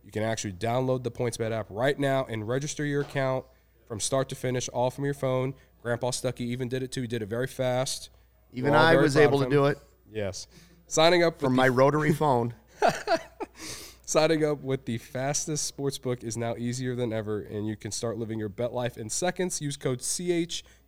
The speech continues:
Speaker 1: G O to get two risk-free bets up to two thousand dollars. So what are you waiting for? Once the game starts, don't just bet. Live your bet life with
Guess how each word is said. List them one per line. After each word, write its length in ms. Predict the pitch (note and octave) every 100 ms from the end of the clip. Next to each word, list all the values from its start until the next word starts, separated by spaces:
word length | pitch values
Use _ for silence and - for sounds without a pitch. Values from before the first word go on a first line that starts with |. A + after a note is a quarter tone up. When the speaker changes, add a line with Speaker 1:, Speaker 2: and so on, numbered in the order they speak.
| _
Speaker 1:
G 280 | A#2 C#3 F3+
O 300 | E3 D3 C#3+ C#3 _ _ _
to 100 | -
get 380 | A#2+ A#2+ G#2+ -
two 260 | - G3 G3+
risk-free 580 | F3+ E3+ - - D#3
bets 360 | C3+ C#3 C3+ -
up 160 | C3 B2+
to 100 | A#2
two 320 | - - F#3
thousand 400 | F3 E3 D3+ C#3+
dollars. 580 | C3+ C3 C3 B2+ B2+ - - _ _ _
So 140 | - A#2
what 220 | C#3 A3+
are 40 |
you 100 | B3
waiting 240 | A3 G#3 F#3
for? 640 | - E3 D#3+ D#3 D3+ D3+ - -
Once 220 | B2 B2
the 60 | A#2
game 180 | B2
starts, 320 | A#2+ B2 A#2 -
don't 240 | C3 C3+
just 320 | C#3 C#3 -
bet. 420 | C3 B2+ B2 - _ _ _
Live 160 | A2+ A#2+
your 120 | D3
bet 320 | A#2+ D3 A#2+
life 400 | B2 C3 C3 - B2 -
with 300 | A#2 A#2+